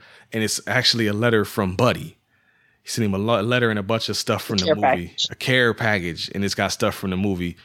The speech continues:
Speaker 1: And Joe Bob assumes it's the director that sent all this stuff in 'cause they're actual legit props from the movie that he got sent. Like the dead, uh, the dead bird that he was playing with in one point.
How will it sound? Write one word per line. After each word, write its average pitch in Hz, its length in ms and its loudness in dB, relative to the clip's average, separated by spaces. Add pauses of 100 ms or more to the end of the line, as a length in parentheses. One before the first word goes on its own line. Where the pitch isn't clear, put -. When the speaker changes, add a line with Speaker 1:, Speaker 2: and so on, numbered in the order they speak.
(160)
Speaker 1:
And 107 140 -4
Joe 127 180 2
Bob 113 220 2
assumes 113 380 0
it's 101 100 -4
the 101 100 -6
director 98 460 0
that 95 160 0
sent 101 180 -2
all 92 120 -2
this 92 100 -4
stuff 110 240 0
in 113 100 0
'cause 104 120 -2
they're 110 140 0
actual 123 360 0
legit 113 300 -2
props - 280 0
from 123 220 0
the 101 60 0
movie 98 460 0 (120)
that 98 160 2
he 98 80 2
got 92 220 0
sent. 98 320 -4 (420)
Like 98 160 -2
the 95 100 -2
dead, 98 400 4
uh, 92 300 2
the 87 100 -4
dead 95 340 0
bird 98 280 2
that 92 100 0
he 107 60 0
was 98 100 0
playing 104 300 0
with 92 160 2
in 87 160 -6
one 95 140 -2
point. 101 340 -2